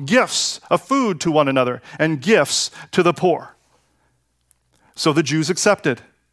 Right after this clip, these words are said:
what they had started to do and what Mordecai had written to them. For Haman the Agagite,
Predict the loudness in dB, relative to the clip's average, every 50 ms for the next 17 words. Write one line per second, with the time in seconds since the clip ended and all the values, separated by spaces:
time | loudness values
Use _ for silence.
0 | _ -20 -4 -2 0 2 2 2 4 2 2 0 0 2 2 2 2 0 -2 -4
1 | -4 -2 -2 -2 -4 -4 -8 -16 _ _ _ _ _ -20 -8 _ -2 0 2 4
2 | 2 2 4 2 2 2 2 2 2 2 2 2 2 0 -2 0 -2 -2 -2 -2
3 | -4 -6 -6 -4 -2 -2 -2 -2 -4 -6 -10 _ _ _ _ _ _ _ _ _
4 | _ _ _ _ -2 0 2 4 4 2 2 2 2 2 2 2 2 4 2 4
5 | 4 4 4 4 4 2 0